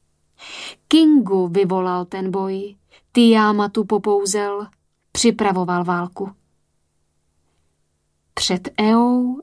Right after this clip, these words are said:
v poutech ho přidrželi a za trest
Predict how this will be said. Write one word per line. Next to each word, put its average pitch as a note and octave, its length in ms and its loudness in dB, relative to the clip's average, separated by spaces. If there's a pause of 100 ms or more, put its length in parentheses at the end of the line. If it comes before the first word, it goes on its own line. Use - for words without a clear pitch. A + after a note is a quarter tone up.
v - 160 -20
poutech G3+ 680 -2
ho F3 200 -6
přidrželi F3+ 840 -6 (1120)
a G3 140 2
za F#3+ 180 0 (120)
trest - 580 -4